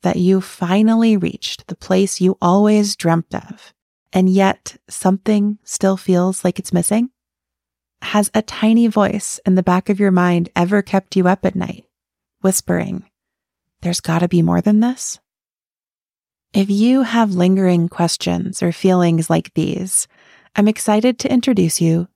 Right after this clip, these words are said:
to this week's podcast sponsor. Kim Knievel supports people to find more purpose, meaning, and joy in their lives through a blend of communications, events, and spiritual offerings.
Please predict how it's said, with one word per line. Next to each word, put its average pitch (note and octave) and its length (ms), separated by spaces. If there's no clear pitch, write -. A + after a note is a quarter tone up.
to - 120
this G3 280
week's - 360
podcast D#3+ 420
sponsor. - 580
Kim C4+ 220
Knievel E3 540
supports G3+ 440
people D#3+ 380
to E3 140
find E3 320
more D#3+ 160
purpose, B3 580
meaning, F3 420
and E3+ 160
joy G#3 320
in E3+ 120
their D#3 160
lives D#3+ 500
through A#3 100
a A3+ 80
blend A3 500
of - 140
communications, G#3+ 960
events, E3 540
and F3+ 140
spiritual D#3+ 560
offerings. D#3+ 640